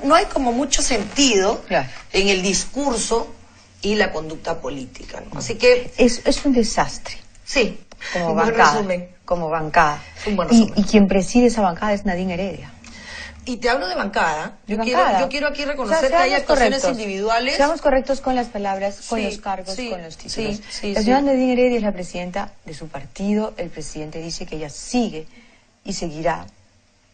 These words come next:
Speaker 2: colaborando con el gobierno como presidenta de su partido. Muy bien,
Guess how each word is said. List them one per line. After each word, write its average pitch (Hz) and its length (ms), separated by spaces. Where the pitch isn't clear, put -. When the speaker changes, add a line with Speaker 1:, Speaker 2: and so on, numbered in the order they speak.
Speaker 2:
colaborando 165 520
con 160 140
el 147 80
gobierno 160 320
como 160 240
presidenta 156 640
de 139 80
su - 160
partido. 254 680
Muy 208 120
bien, 165 180